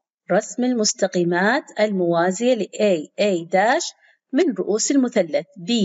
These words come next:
C و D. الخطوة الثانية، تعيين النقطة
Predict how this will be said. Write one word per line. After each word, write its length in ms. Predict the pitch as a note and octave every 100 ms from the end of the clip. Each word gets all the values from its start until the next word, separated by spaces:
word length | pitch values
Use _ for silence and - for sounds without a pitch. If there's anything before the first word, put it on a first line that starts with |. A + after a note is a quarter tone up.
| D3 -
C 260 | - - - A3+ B3+ D#4+ F4+ - _ -
و 100 | D4
D. 320 | - - - _ _ _ _ _ _ - -
الخطوة 420 | F3 - F3 F#3
الثانية، 840 | G3+ - A#3+ A#3+ B3 C4+ D#4+ F#4+ _ _ _ _ _ _ _ _ _ -
تعيين 540 | A#3 G3 A#3+ D4 F4
النقطة 640 | C#4 G#3+ G#3+ - D#3+ E3